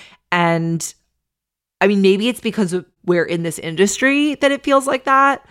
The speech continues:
But I feel like maybe if you're really into music or, or those artists and you have the money to go or you wanna camp or whatever, you would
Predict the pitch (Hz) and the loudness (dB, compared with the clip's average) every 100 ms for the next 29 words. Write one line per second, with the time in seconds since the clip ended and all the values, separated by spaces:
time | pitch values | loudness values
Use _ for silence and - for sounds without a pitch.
0 | _ _ _ 202 190 175 - _ _ _ | _ _ _ 2 4 2 -2 _ _ _
1 | - 202 240 220 196 196 214 214 196 185 | -4 0 2 0 2 0 2 0 2 4
2 | 185 170 165 175 196 330 269 233 220 214 | 4 2 -2 -4 0 0 2 2 0 0
3 | 190 170 190 160 151 - _ - 175 175 | 2 4 2 0 -4 -12 _ 0 2 4
4 | 165 165 165 - 233 214 185 190 - 190 | 2 0 0 2 4 4 0 -4 -4 -4
5 | 165 160 160 156 151 156 156 147 165 156 | -4 -4 -2 -4 -4 -6 -6 -8 -2 2
6 | 165 175 165 180 185 190 185 233 220 185 | 4 2 0 2 2 2 2 2 2 2
7 | 175 160 170 170 214 240 220 - 156 160 | -2 -4 -6 -4 0 2 2 0 0 0
8 | 156 170 160 160 156 160 151 147 | 2 2 0 -4 -4 -6 -6 -10